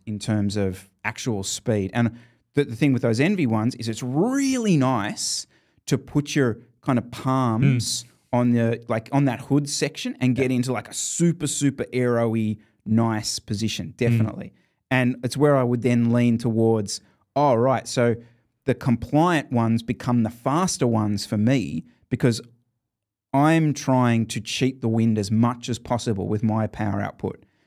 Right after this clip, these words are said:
Speaker 1: And if I can get in as sort of aerodynamic position as possible,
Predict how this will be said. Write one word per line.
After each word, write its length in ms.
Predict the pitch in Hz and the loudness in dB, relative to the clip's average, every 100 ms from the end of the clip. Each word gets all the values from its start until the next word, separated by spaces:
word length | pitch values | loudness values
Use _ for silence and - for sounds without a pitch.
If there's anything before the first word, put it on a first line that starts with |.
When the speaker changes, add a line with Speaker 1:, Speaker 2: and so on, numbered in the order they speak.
| _ _ - | _ _ -2
Speaker 1:
And 200 | 113 113 | 0 0
if 80 | |
I 120 | 135 135 | 0 0
can 300 | 120 107 - | 0 -2 -2
get 320 | - - - - _ _ _ _ _ | 0 0 0 -16 _ _ _ _ _
in 160 | 127 117 | 2 2
as 280 | 113 - - _ | 0 -4 -12 _
sort 220 | - 120 | -4 0
of 220 | 107 98 - _ _ _ | 0 -4 -12 _ _ _
aerodynamic 800 | 123 120 110 110 90 117 113 110 | 2 4 2 0 0 0 2 0
position 340 | - 113 107 113 | -2 -2 0 -2
as 100 | 101 | -4
possible, 600 | - 156 - 110 110 | -4 -4 -4 -2 -4